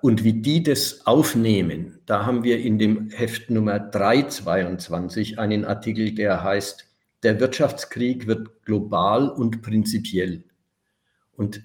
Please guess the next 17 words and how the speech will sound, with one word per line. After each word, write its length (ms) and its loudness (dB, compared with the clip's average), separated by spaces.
das, 220 -6
was 100 0
ich 140 0
da 160 0
heute, 320 6
äh, 500 -2
halt 280 -8
so 120 -4
mündlich 460 0
gemacht 440 -2
habe, 140 -4
steht 300 -4
immer 320 0
exakter 840 0
und 320 -6
ausgeführter, 2000 -2
äh, 320 -2